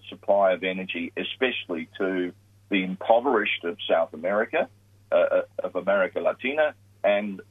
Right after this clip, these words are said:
uh, and so on. I can't go through the whole report, but it, it can be found at the website for the Trade Unions for Energy Democracy.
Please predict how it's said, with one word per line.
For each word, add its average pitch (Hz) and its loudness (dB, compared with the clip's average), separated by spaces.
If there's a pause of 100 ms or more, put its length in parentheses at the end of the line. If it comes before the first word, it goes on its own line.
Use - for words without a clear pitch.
(120)
uh, 95 6
and 98 -2
so 92 0
on. 71 -2 (400)
I - 2
can't 190 0
go 139 2
through 120 -6
the 110 -2
whole 117 2
report, 127 -4
but 107 -6
it, 104 -8
it 117 -10
can 110 -4
be 98 -8
found 110 4
at 95 -8
the 87 -12 (220)
website 92 0 (100)
for 92 -8
the 85 -10
Trade 92 0
Unions 95 -8
for 87 -4
Energy 95 -6
Democracy. 98 -2